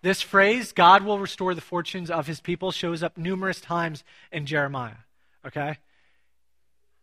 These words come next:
Here they are. So God's going to restore the fortunes of his people and gather them back and bring them back. God is going to restore the fortunes of his people and have compassion on them.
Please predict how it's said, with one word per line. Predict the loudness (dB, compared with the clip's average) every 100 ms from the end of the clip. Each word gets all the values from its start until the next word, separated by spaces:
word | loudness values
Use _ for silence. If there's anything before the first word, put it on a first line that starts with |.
| _
Here | -10 -4 -2 0
they | 0 2
are. | 0 -2 -12 _ _ _ -10
So | -2
God's | 8 8 8
going | 2 -2
to | -2
restore | -6 -4 0 0
the | 0
fortunes | -2 -4 -2 -4
of | -4
his | -4
people | -6 -4 -2
and | 2
gather | 6 8 6
them | -2 0
back | 4 4 4 -6 -12
and | -8 -8
bring | -6 -6
them | -6 0
back. | 2 2 2
God | 4 4 2
is | -4
going | -8 -10
to | -10
restore | -12 -8 -8 -6
the |
fortunes | -8 -10 -10 -10 -10
of | -10
his | -12
people | -14 -10
and | -6
have | -4 -6
compassion | -10 -12 -6 -4 -6 -10 -14 -12
on | -12 -12
them. | -16 -20